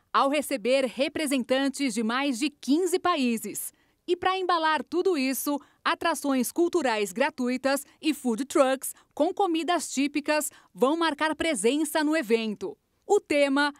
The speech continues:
é a cultura dos continentes e vai contar com a participação de pelo menos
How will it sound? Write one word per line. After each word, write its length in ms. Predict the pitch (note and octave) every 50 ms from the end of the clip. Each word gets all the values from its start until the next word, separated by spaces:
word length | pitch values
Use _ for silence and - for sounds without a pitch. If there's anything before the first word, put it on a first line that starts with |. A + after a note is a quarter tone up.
| _ -
é 100 | - C4
a 80 | C4+ C#4
cultura 640 | _ - E4 D4 B3 - - C#4 D4 D4+ D4+ D#4 D4+
dos 180 | B3+ D4+ C#4
continentes 920 | - - D4 C#4+ C#4+ - E4 C#4 C4 B3 A#3 G#3+ F#3+ - F#3+ C#3+ - - - _ _ -
e 80 | - F4+
vai 160 | D4+ F4 F4
contar 420 | F4 F4 D#4+ C4+ - C#4+ D4 D4+ D4
com 140 | - D#4+
a 80 | D4+ C#4
participação 880 | D4 D4 D4+ - - - - - - - D4+ B3+ A3 - - B3+ C4+ C#4+
de 140 | C4+ C#4+ C#4+
pelo 240 | - D4 D#4 E4 D#4
menos 480 | B3+ A#3+ B3 B3+ B3+ C4+ C#4 - -